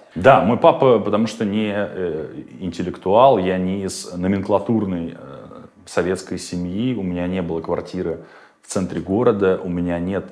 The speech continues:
дедушки-профессора. И папа мой, вот, выходец из города Касимов, и,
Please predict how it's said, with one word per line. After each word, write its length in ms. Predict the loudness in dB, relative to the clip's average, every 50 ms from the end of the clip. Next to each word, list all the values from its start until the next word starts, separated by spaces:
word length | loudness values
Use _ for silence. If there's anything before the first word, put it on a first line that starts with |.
| -10 -4
дедушки-профессора. 1200 | -2 -2 -2 -2 -4 -8 -10 -8 -4 -4 -4 -4 -2 -2 -2 -2 -2 -2 -2 0 2 0 0 0 -4 -14 -20 -20 -20 -20 -20 -20 _ _ _ _ _ -8
И 340 | -6 -4 -4 -4 -4 -6 -8 -8 -2
папа 280 | 0 0 0 0 -2 -4
мой, 480 | -2 -2 0 0 0 0 -2 -4 -8 -12 -16 -20 -20 -20 _ _ _ _ _ _ _ _ _ _ _ _ _ _ _
вот, 320 | -8 -8 -8 -8 -8 -10 -10
выходец 640 | -8 -4 -2 -2 -2 0 -2 -2 -2 -4 -6 -6 -6
из 180 | -6 -6 -6 -6
города 340 | -2 0 0 0 0 -2
Касимов, 560 | -4 -6 -8 -8 -6 -6 -4 -2 -2 -2 -4 -6 -8 -14 -10
и, 340 | -6 -6 -4 -4 -6 -8